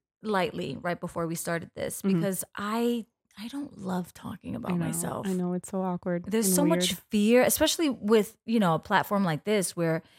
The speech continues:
Speaker 1: it almost forces you to be vulnerable
Speaker 2: Mm-hmm.
Speaker 1: and kind of, I mean, this is, I, I feel like my first time where I'm really, like, sharing a bunch of intimate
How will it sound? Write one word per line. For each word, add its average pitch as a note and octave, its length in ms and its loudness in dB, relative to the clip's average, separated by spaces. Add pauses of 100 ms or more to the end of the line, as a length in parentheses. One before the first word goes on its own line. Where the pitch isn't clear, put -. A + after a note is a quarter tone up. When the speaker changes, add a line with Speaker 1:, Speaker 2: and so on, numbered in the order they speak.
(500)
Speaker 1:
it G#3+ 100 2
almost C#4+ 320 4
forces F#3+ 420 0
you G#3 60 2
to G3 60 0
be F#3 120 2
vulnerable G3+ 560 2
Speaker 2:
Mm-hmm. D3+ 400 2 (180)
Speaker 1:
and F#3 140 2
kind F#3 280 2
of, E3 260 -6 (640)
I - 80 0
mean, G3 300 6
this G3+ 180 0
is, G#3+ 180 0 (120)
I, F3+ 160 0
I F#3+ 80 2
feel G#3 180 0
like G3+ 120 2
my F3 120 2
first F3 300 -2
time F#3 260 -2
where D#3 140 0
I'm D#3 160 0
really, D#3+ 280 0
like, - 200 -8
sharing D3+ 400 0
a C#3 40 0
bunch D#3+ 400 -4
of D#3+ 120 -6
intimate F3 500 -2